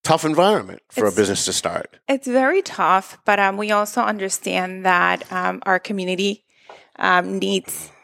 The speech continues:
Speaker 2: to be fed.
Speaker 1: Mm-hmm.
Speaker 2: <laughs> Right, and with so many, um, businesses going out of business during covid, um, one of the, um, I would say, areas that are very successful are restaurants nowadays, aside from healthcare.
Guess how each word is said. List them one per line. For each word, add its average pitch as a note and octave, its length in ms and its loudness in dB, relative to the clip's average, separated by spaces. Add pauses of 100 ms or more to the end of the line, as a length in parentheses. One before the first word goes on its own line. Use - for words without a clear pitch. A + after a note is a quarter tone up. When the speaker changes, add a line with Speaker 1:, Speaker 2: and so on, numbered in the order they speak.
(300)
Speaker 2:
to A#3 80 -2
be F#3 120 -8
fed. - 360 0 (120)
Speaker 1:
Mm-hmm. - 360 2 (320)
Speaker 2:
<laughs> - 260 -8
Right, B3 140 6
and A#3+ 100 2
with A3 160 -2
so C4+ 160 -2
many, C#4+ 340 -2
um, G3+ 360 4 (320)
businesses G3+ 460 -4
going G3 180 0
out F#3+ 120 2
of F3+ 80 -10
business F3 320 -8
during E3+ 220 -10
covid, E3+ 520 -6 (480)
um, F#3 380 2 (440)
one A3 500 4
of B3 220 0
the, A3 220 -4
um, F3+ 500 -4 (600)
I F#3+ 80 4
would F#3 200 0
say, F3+ 200 -4
areas F#3 680 -2
that F3+ 220 0
are F3 420 4
very E3+ 220 -2
successful - 500 -4
are D3 80 -4
restaurants - 640 -10
nowadays, - 460 -8
aside F3 320 -4
from E3+ 460 -6
healthcare. F3+ 420 -2